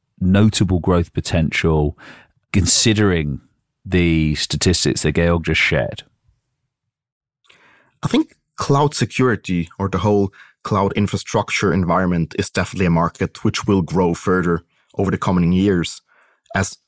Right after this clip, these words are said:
Speaker 2: more and more data and more and more services are moving to the cloud, we have seen it in the past two years that it's very important to be reachable from everywhere. So I think cloud security is definitely something to look at. Another would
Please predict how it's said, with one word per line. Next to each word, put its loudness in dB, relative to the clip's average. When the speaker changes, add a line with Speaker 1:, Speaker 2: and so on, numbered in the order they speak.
Speaker 2:
more 2
and 2
more 2
data -2
and -4
more 0
and 0
more 0
services 0
are 0
moving 0
to -10
the -4
cloud, -2
we -2
have 0
seen 0
it -4
in 0
the 0
past -4
two 0
years 2
that -2
it's -4
very 0
important -2
to -8
be -2
reachable 0
from -2
everywhere. 0
So 0
I 0
think -2
cloud -2
security 0
is -2
definitely -2
something -2
to -2
look 0
at. -4
Another 2
would -2